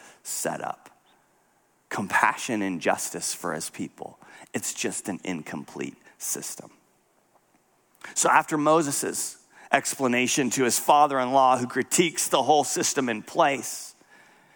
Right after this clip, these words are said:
and we're granting him now the benefit of the doubt, Jethro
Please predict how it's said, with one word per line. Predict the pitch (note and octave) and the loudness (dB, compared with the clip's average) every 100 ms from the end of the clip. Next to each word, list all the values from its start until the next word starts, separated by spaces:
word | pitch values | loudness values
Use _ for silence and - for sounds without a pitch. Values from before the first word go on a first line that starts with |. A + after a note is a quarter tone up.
| _ - - _ _ _ _ | _ -20 -20 _ _ _ _
and | C3+ C3 | 4 4
we're | B2+ | 4
granting | B2+ F3 F3 E3 D3+ | 4 4 4 2 4
him | D3 C#3 | 4 4
now | D3 D3 D3 | 4 6 4
the | C3 | 2
benefit | A2+ E3+ E3+ D#3+ - C#3 | 0 2 4 2 2 2
of | A2+ | 2
the | C3 | -4
doubt, | B2+ C3 B2 A#2 - - - _ _ _ _ _ _ _ _ _ _ - _ _ _ | 0 4 4 4 -2 -20 -20 _ _ _ _ _ _ _ _ _ _ -20 _ _ _
Jethro | - D3 E3+ D3+ C#3 B2+ B2 | 2 4 4 4 6 6 4